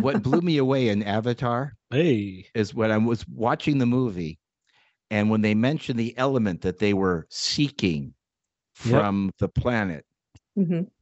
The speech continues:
Speaker 1: In the nineteen nineties, I dealt with a precious metal trader by the name of Lenny Kaplan. Wonderful
Speaker 2: Lenny.
Speaker 1: gentle-, Lenny Kaplan, nice guy. And he one time said to me, this is in the nineteen, in nineteen nineties, he said to me, "You know what the most valuable thing in the world is, Steve?" And I went,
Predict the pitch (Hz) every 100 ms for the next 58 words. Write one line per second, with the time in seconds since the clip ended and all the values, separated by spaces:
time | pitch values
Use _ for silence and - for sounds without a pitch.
0 | _ _ 117 113 113 120 160 - 156 151
1 | 131 123 123 98 87 - 98 95 104 101
2 | 107 101 92 - 92 90 90 90 _ -
3 | 117 - 110 95 98 98 92 - 104 90
4 | 82 87 87 92 92 78 90 98 98 92
5 | _ _ - 104 - 73 58 62 - _
6 | _ _ _ - 104 110 123 113 92 92
7 | 101 95 87 78 90 104 123 127 - 92
8 | - 64 62 - - 73 90 110 113 -
9 | 98 73 64 - - - - - - _
10 | 110 104 123 - 127 120 147 175 143 135
11 | 123 - 127 104 92 85 90 - 127 143
12 | 143 143 - 147 131 117 107 104 110 135
13 | 139 127 117 101 113 107 120 98 95 98
14 | 127 190 190 131 117 110 101 117 135 117
15 | - 117 110 92 92 107 113 107 - 113
16 | 107 98 92 113